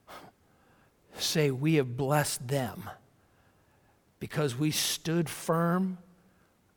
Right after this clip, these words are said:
and we loved well in a culture of compromise that wanted to divide the Christian church.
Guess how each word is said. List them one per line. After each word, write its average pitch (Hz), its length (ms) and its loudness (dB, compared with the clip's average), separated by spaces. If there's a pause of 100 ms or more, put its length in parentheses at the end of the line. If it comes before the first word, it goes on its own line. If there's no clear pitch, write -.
(100)
and 123 180 -6
we 151 140 2
loved 151 460 4
well 151 580 0 (1040)
in 143 100 -6
a 120 60 -6
culture 170 640 -2
of 175 120 -2
compromise 110 840 -8 (960)
that - 140 -6
wanted 151 400 2
to 165 100 -2
divide 127 840 0 (380)
the 131 80 -8
Christian 139 500 -4
church. - 600 -6